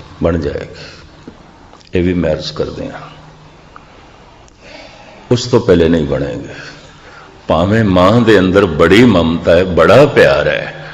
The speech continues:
ਪਰ ਉਹਨੂੰ ਵੀ ਉਦੋਂ ਹੀ ਪਤਾ ਚੱਲਦਾ ਹੈ ਜਦ ਬੱਚਾ ਰੋਂਦਾ ਹੈ। ਭੁੱਖ ਲੱਗਦੀ ਹੈ, ਪਿਆਸ ਲੱਗਦੀ ਹੈ, ਮਾਸੂਮ ਬੱਚੇ ਨੂੰ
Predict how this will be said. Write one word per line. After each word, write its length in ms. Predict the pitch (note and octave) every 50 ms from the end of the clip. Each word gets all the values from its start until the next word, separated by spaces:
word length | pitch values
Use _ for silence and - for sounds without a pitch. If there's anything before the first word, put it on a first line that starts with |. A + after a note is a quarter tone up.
| - - - - - - - - - - - -
ਪਰ 140 | C3+ A#2 A2
ਉਹਨੂੰ 320 | A#2 A#2+ C3 D3 D3+ D3
ਵੀ 100 | D3 C#3
ਉਦੋਂ 280 | A#2 G#2+ F#2 G2+ A#2 C3+
ਹੀ 60 | C#3
ਪਤਾ 320 | A#2 A#2+ A2 G2 A#2 G#2
ਚੱਲਦਾ 360 | G2 - G#2 F#2 F2+ F#2 F#2+ G2+
ਹੈ 60 | G2
ਜਦ 200 | F#2 F#2 E2+ -
ਬੱਚਾ 380 | D#2 - - - - - D2+
ਰੋਂਦਾ 360 | C#2 D2 C2 A#1 A1 A1+ - -
ਹੈ। 100 | - - - - - - - - - - - - - - - - - - - - - - - - - - - - _ _ _ - _ - _ _ - - _ - - - - - - - - - - _ _ - - - G2+ F#2+
ਭੁੱਖ 240 | B2 C3+ C3 -
ਲੱਗਦੀ 520 | D3 C#3 A#2+ G2 F#2 F#2+ F2+ F#2+ F#2+ G2+ G#2
ਹੈ, 60 | G#2
ਪਿਆਸ 460 | G2+ - - G2 G#2 C#3 C#3 - -
ਲੱਗਦੀ 360 | A#2 A2+ G2+ G#2 F#2+ G#2+ G#2
ਹੈ, 40 | G2+
ਮਾਸੂਮ 600 | F#2 F2+ E2 F2 G#2+ A#2 - - - B2+ C#3 B2+
ਬੱਚੇ 400 | G2+ G2 F#2 - - - B2 B2
ਨੂੰ 240 | G#2 F2+ D#2 F2